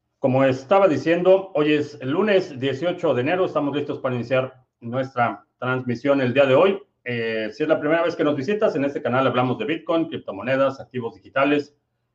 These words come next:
y algunos temas de política económica y geopolítica que afectan tu vida y tu patrimonio. Eh, vamos a checar el precio de Bitcoin. Se está negociando en treinta y seis mil,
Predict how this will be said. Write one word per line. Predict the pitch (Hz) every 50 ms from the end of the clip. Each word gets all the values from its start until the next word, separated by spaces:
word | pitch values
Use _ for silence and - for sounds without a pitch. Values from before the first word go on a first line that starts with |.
| _ _ -
y | 156 170 180 180 -
algunos | 127 120 113 123 139 139 135 127 -
temas | - 139 135 135 131 120
de | 117
política | - - 117 120 120 - - - 120 120 - - - -
económica | 110 104 - 110 120 127 127 123 123 131 123 123 123 - - _
y | 113 107 101 98 95
geopolítica | - - 156 - - 139 135 147 143 - 131 160 143 -
que | - 110
afectan | - 127 123 - 131 123 117
tu | 117 107
vida | 113 127 123 123 123 120 120 - _ _ _ _
y | 120 110 -
tu | - -
patrimonio. | - 117 113 - 113 113 120 123 120 110 95 90 - _ _ _ _ _ _ _ _ _ _ -
Eh, | - 98 104 104
vamos | 143 165 165 156
a | 160 -
checar | - - - 175 175 175
el | 151 139 -
precio | 156 156 156 - 165 147
de | 131
Bitcoin. | 127 156 175 - - - 170 160 156 147
Se | 151 127
está | 120 - 139 139
negociando | 143 131 127 120 - 139 135 139 139 139 139 139 139 - - -
en | - 127 127 131 131 135 135
treinta | 135 120 110 107 104 101 101 - 110 104 101 104
y | 101 101 101 101 98 98 95 95 - - - - _ _ _ _ _ _ _ _ _ _ _ _ _ _ _ _ _ _ _ _ _ _ _ _ _ _ _
seis | - 101 98 98 98 95 98
mil, | 113 147 196 226 226 214 - -